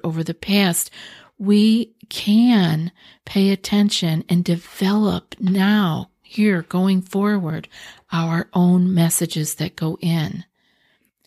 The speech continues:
It begins with this awareness. And once you become aware of the nature of what your brain is being bombarded with,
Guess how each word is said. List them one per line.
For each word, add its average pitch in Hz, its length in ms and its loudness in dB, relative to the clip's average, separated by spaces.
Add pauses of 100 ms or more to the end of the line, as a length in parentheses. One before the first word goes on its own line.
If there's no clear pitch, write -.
(300)
It 185 200 0
begins 175 640 2
with 175 160 -4
this 165 320 -6
awareness. 151 960 -4 (300)
And 170 240 2
once 220 300 2
you 233 80 -2
become 202 380 0
aware 180 520 0
of - 200 -10
the 165 100 -2
nature 170 500 -2
of - 240 -6
what 175 220 -2
your 160 140 -2
brain 175 880 0 (360)
is 165 160 0
being 185 440 2
bombarded 170 840 -2
with, 151 320 -2